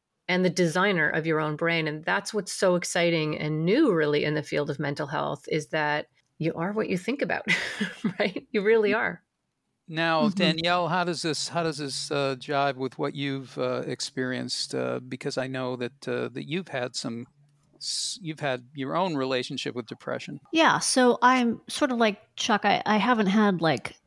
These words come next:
Speaker 3: I can't get out of bed depression, which sometimes I'm envious of those people because <laughs> it's like, "Get it? I'm depressed." <laughs> Like, you could just, you know, it's more obvious.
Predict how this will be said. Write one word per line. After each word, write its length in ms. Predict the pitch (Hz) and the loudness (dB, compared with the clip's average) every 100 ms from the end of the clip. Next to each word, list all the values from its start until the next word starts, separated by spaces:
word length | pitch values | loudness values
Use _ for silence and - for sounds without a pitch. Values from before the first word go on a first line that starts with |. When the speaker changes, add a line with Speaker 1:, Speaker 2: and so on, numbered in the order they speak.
| _ _ | _ _
Speaker 3:
I 100 | 202 | -2
can't 240 | - 202 | 2 2
get 140 | - 170 | 4 2
out 120 | 151 | 2
of 140 | 147 | 2
bed 220 | - 170 185 | 4 4 4
depression, 560 | 190 220 214 240 233 226 | 2 0 2 4 4 4
which 200 | 185 - | 2 2
sometimes 400 | 214 180 202 175 | 0 4 4 4
I'm 140 | 156 | 2
envious 400 | 160 180 190 190 | 4 4 4 4
of 80 | 214 | 2
those 160 | 202 202 | 2 2
people 340 | - 196 220 | 2 2 2
because 580 | 220 - 202 170 - - - _ _ _ _ _ - | 2 2 2 2 0 -8 -14 _ _ _ _ _ -2
<laughs> 20 | - 131 - - | 0 2 0 0
it's 280 | 196 - | -2 -2
like, 380 | 254 202 220 - - - - - _ _ _ _ _ _ 240 | -2 0 -2 -8 -18 -20 -20 -20 _ _ _ _ _ _ -2
"Get 240 | 185 214 185 | 4 6 8
it? 200 | 208 214 | 6 4
I'm 160 | 196 196 | 2 2
depressed." 520 | 180 220 180 - - | 2 4 4 2 -4
<laughs> 40 | - | 4
Like, 460 | 320 233 285 - | 6 8 6 8
you 200 | 277 226 | 6 6
could 160 | 226 202 | 0 2
just, 240 | 208 185 - | 2 2 0
you 100 | 240 | 2
know, 160 | 180 - _ _ _ _ _ - | 2 0 _ _ _ _ _ -2
it's 200 | 208 - | -2 0
more 140 | 196 | 0
obvious. 460 | 196 190 202 208 202 | 2 2 4 2 0